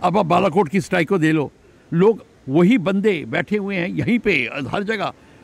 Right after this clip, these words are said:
जी, क-, क-, प्रूफ लाइए, आपके बंद-, जहाज गए थे। Can you beat it? Asking, did the twelve Mirages go? जब पाकि-, और कौवे मारे होंगे, लकड़ियाँ तोड़ियाँ, पेड़ तोड़े हुए होंगे,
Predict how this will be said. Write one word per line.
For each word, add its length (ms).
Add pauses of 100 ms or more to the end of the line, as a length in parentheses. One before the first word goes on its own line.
(200)
जी, 300 (480)
क-, 80
क-, 120 (540)
प्रूफ 260
लाइए, 260
आपके 320
बंद-, 340
जहाज 320
गए 180
थे। 100
Can 160
you 160
beat 220
it? 40 (340)
Asking, 400 (280)
did 260
the 240
twelve 260
Mirages 440
go? 200 (460)
जब 140
पाकि-, 320
और 300 (340)
कौवे 280
मारे 260
होंगे, 400 (160)
लकड़ियाँ 460
तोड़ियाँ, 420
पेड़ 260
तोड़े 300
हुए 220
होंगे, 200